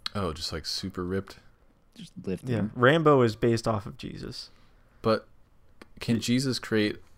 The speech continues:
Speaker 1: a set of dumbbells that even he can't lift?
Speaker 3: <laughs>
Speaker 1: Or would be so heavy that they would get him more ripped than he is already?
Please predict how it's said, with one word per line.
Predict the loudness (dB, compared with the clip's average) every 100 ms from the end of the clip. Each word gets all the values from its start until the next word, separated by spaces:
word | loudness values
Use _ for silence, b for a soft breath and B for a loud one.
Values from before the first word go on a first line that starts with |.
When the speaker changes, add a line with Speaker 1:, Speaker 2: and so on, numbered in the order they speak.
| -6
Speaker 1:
a | -4 -4
set | -2 -2 -2
of | -2 -6 -8 -2
dumbbells | 0 2 0 -2 -4
that | -6
even | -6 -8 -8
he | -8
can't | -8 -10 -10 -8
lift? | -8 -8 -14 -14 B B B B B B B B B B -12 -2
Speaker 3:
<laughs> | 4 6 6
Speaker 1:
Or | 2
would | 2 0
be | -2
so | 0 0
heavy | 0 0 -2
that | -2
they | -2 -4
would | -4
get | -6 -8
him | -8 -10 -8
more | -6 -6
ripped | -6 -8 -8
than | -8
he | -6
is | -6 -6
already? | -8 -8 -10 -14